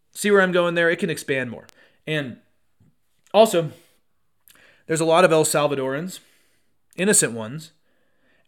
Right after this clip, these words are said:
and the ones that have been imprisoned, this is devastating to their families, emotionally and just financially, especially if you're the one working and bringing in money for the family.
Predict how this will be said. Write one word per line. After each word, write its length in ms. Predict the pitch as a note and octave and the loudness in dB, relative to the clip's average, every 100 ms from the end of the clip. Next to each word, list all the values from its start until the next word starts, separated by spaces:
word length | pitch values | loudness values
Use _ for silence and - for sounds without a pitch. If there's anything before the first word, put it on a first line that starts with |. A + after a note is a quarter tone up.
| C#3 | -6
and 460 | D#3 D#3 D#3 - _ _ _ _ _ _ A#2+ | -4 -4 -6 -10 _ _ _ _ _ _ -20
the 180 | B2 D#3 | -8 -2
ones 200 | E3 F#3+ | 0 0
that 80 | F3+ | -2
have 80 | D#3 | -4
been 140 | D#3 | -4
imprisoned, 640 | C#3+ C#3 C3+ A#2+ F3 A3 - _ _ _ _ _ _ _ - | -6 -8 -8 -6 -6 -6 -10 _ _ _ _ _ _ _ -4
this 200 | E3+ A3 | 2 2
is 160 | D#3 | 0
devastating 840 | A#2 A#2+ A2 C3 D#3+ - C#3+ C3+ C3+ | -6 -14 -6 -4 -4 -2 -2 -2 -8
to 80 | |
their 140 | B2+ A#2 | -10 -10
families, 600 | - B2+ F#3+ C3 D#3+ - - | -6 -4 -4 -4 -8 -12 -14
emotionally 760 | B2+ C#3 C3+ C#3 C3+ B2+ A#2+ - - | -6 -4 -4 -6 -8 -8 -10 -16 -20
and 220 | A#2 C3+ A#2+ | -10 -10 -8
just 220 | B2 - | -10 -6
financially, 640 | B2+ A2+ C3 F#3+ D3+ C3 | -6 -2 -4 -2 -4 -4
especially 480 | D3+ D3 C#3+ - C3+ | -6 -6 -8 -6 -8
if 120 | B2 | -8
you're 240 | C3 B2 A#2+ - C3 | -8 -10 -12 -20 -20
the 200 | C3 C3+ | -10 -4
one 240 | C#3+ C3 | -4 -2
working 340 | C3 C3+ D3 | -6 -6 -10
and 100 | B2 | -10
bringing 260 | A#2 C3+ B2 | -12 -12 -12
in 120 | A#2 | -12
money 220 | A2+ B2+ | -10 -10
for 140 | B2 B2 | -10 -12
the 100 | A2 | -12
family. 480 | A#2 E3 F#3 B2+ | -10 -8 -8 -10